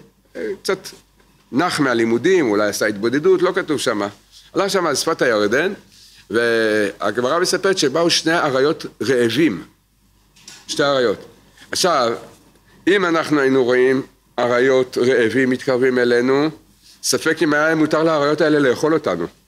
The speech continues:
כי אנחנו היינו מתים בלי שחיטה, זה, <laughs> היינו כבר, אה, זה, היינו כבר מתים רק מלראות אותם. אבל הגמרא אומרת, מה, מה זה מדרגה של תנא?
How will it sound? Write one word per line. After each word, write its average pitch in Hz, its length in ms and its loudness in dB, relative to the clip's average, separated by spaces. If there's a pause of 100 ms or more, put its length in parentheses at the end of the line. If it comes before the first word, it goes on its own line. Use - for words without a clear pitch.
(320)
כי 117 80 -4
אנחנו 113 260 0
היינו 139 220 2
מתים 135 340 0
בלי 147 360 2
שחיטה, 127 560 0
זה, 104 380 2 (480)
<laughs> 123 500 -2
היינו 143 240 0
כבר, 143 280 0
אה, 120 160 2
זה, 117 200 0 (340)
היינו 147 180 2
כבר 160 140 0
מתים 151 320 2
רק 156 140 0
מלראות 147 420 2
אותם. 90 260 -2 (380)
אבל 110 120 0
הגמרא 123 320 0
אומרת, 175 600 0 (140)
מה, 131 180 -2
מה 147 140 0
זה 175 120 0
מדרגה 170 400 0
של 175 180 0
תנא? 175 360 -2